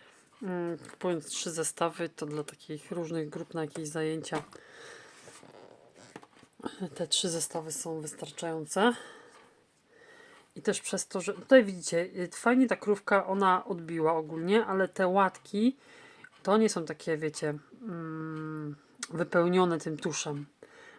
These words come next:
Mimo że one są mega gładkie. Mm, przydałoby się przynajmniej dwa,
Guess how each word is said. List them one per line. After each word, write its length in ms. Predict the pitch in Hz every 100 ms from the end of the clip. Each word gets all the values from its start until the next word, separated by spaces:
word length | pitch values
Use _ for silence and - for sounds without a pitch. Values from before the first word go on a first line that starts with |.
| -
Mimo 280 | 180 208 220
że 120 | 202
one 200 | 180 190
są 140 | -
mega 260 | 180 180 180
gładkie. 480 | 180 151 - - 147 - - - - _
Mm, 360 | 175 165 165 165
przydałoby 500 | - 190 220 214 185
się 180 | - 180
przynajmniej 460 | - 180 175 175
dwa, 640 | 165 165 170 165 165 165